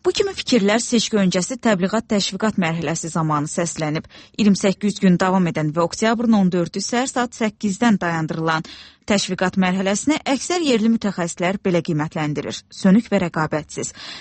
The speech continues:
Mütəxəssislərin fikirlərinə qayıdacaq, hələlik isə Mərkəzi Seçki Komissiyasının dediklərindən. Komissiyanın mətbuat xidmətinin rəhbəri Azər Sarıyev deyir ki, bu ilki təşviqat mərhələsi ötən illərlə müqayisədə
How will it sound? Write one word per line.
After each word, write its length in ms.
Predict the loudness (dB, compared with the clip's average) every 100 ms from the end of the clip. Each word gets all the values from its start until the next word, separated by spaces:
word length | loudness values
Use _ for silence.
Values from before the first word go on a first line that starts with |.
| -2
Mütəxəssislərin 560 | 2 2 2 2 0 -2
fikirlərinə 460 | -2 0 2 2 0
qayıdacaq, 540 | 2 2 0 -2 -4 -2
hələlik 320 | -2 -2 0
isə 160 | 4 4
Mərkəzi 460 | 4 0 -2 0
Seçki 200 | -4 -2 0
Komissiyasının 640 | 2 2 0 -2 0 0
dediklərindən. 720 | 0 -4 0 2 2 2 0 -4 -14 -4
Komissiyanın 560 | 0 2 0 2 4 4
mətbuat 400 | 2 0 -6 -4
xidmətinin 480 | -4 -4 -2 -2 0
rəhbəri 460 | 0 0 0 0 0
Azər 340 | 0 0 -4
Sarıyev 480 | -2 -2 -2 -4 -2
deyir 220 | -2 -2
ki, 160 | -2 -4 0
bu 120 | 0
ilki 200 | 0 -2
təşviqat 500 | 0 -2 -2 -2 2
mərhələsi 580 | 4 2 0 -2 -2 -4 -6 -12 -6 -2
ötən 240 | 0 2 2
illərlə 320 | 0 2 2
müqayisədə 640 | 2 2 0 0 0 0